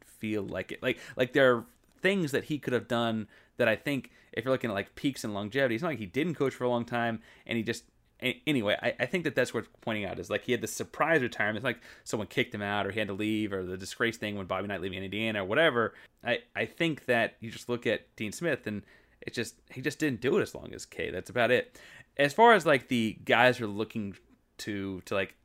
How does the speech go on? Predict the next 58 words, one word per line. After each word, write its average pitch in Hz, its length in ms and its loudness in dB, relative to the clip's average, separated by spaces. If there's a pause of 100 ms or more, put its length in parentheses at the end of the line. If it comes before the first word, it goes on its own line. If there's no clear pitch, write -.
(240)
promote 104 540 -2
as 95 260 -2
this 110 220 -4
guy's 101 220 0
the - 60 -18
greatest 101 260 -4
of - 40 -6
all 90 100 -4
time, 95 220 -6
the 90 60 -10
stuff 127 180 -2
that 104 140 -6
Bobby 113 220 4
Knight 101 180 -4
did 98 140 -6
not 95 420 -8
do, - 300 -14 (360)
I 131 140 6
would 147 120 6
say 131 140 2
Coach 120 260 -2
K, 113 440 0
again, 143 260 -2
is 107 120 -4
the 117 140 -2
one 117 220 0
eighty 135 240 -2
of 95 120 -8
all 78 120 -6
that. - 180 -4
He 123 120 -2
was 113 160 2
a 104 80 0
prominent 143 580 -2 (360)
integrationist, 117 720 0 (180)
ver-, - 220 -4
that'd 92 160 -6
be 80 140 -14
pro-integration, 104 720 -2
anti-segregation, 95 960 -6 (400)
at 127 120 6
a 113 80 4
time 123 380 0
when 110 140 -2
that 107 140 0
would 113 100 -2
have 98 60 -8
been 101 180 -6
difficult 120 400 -4
to - 60 -14
do 110 160 0
in 101 80 -2
the 92 60 -8
South, 143 480 -2
especially 120 520 -2
in 110 60 -2
North 107 160 -4
Carolina. 123 560 2